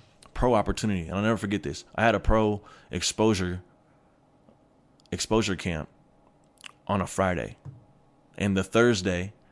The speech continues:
was when I found out that I wasn't gonna be able to go to State. Called the guy, booked the trip, was on a plane the next day to Atlanta for, for a, a pro exposure camp. And, um,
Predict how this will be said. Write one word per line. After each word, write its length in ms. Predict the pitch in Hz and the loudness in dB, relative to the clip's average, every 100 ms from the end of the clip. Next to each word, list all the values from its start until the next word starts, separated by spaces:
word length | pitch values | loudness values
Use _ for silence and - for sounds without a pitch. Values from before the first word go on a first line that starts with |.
| _ _ _ _ _ | _ _ _ _ _
was 180 | 95 90 | -6 -2
when 360 | 98 98 92 - | -2 0 -2 -4
I 80 | - | -8
found 240 | - 98 | -4 -2
out 140 | 95 90 | -2 -4
that 120 | 87 | -4
I 80 | 85 | -4
wasn't 340 | 85 92 90 | -4 -4 -6
gonna 140 | 85 85 | -6 -6
be 80 | |
able 120 | 85 78 | -6 -6
to 40 | |
go 100 | - | -8
to 60 | 82 | -10
State. 280 | - 50 - _ _ _ _ _ _ _ _ _ _ _ _ _ _ _ _ _ _ - _ _ _ | -12 -16 -20 _ _ _ _ _ _ _ _ _ _ _ _ _ _ _ _ _ _ -20 _ _ _
Called 260 | - 101 104 | -2 0 0
the 60 | 104 | 0
guy, 420 | 104 104 101 104 127 | 2 2 0 -2 -8
booked 260 | 90 101 | -4 -4
the 80 | - | -4
trip, 380 | 90 98 95 - | -6 -4 -4 -6
was 160 | 82 92 | -8 -4
on 100 | 92 | -6
a 60 | |
plane 280 | 85 90 90 | -6 -6 -6
the 60 | 85 | -6
next 260 | 85 82 | -8 -8
day 180 | 78 82 | -10 -10
to 180 | - 80 | -8 -8
Atlanta 380 | 73 76 64 - _ _ _ _ _ | -8 -10 -12 -16 _ _ _ _ _
for, 320 | 87 78 64 | -8 -8 -8
for 280 | - 87 85 | -10 -8 -8
a, 260 | 85 85 - _ - | -8 -10 -14 _ -16
a 120 | - - - | -16 -16 -16
pro 180 | 87 82 | -12 -12
exposure 460 | - - 57 - | -12 -14 -14 -14
camp. 260 | 57 53 53 _ _ _ _ _ _ _ _ - | -18 -20 -20 _ _ _ _ _ _ _ _ -12
And, 400 | 85 85 87 85 | -8 -6 -4 -4
um, 380 | 85 85 82 | -4 -6 -8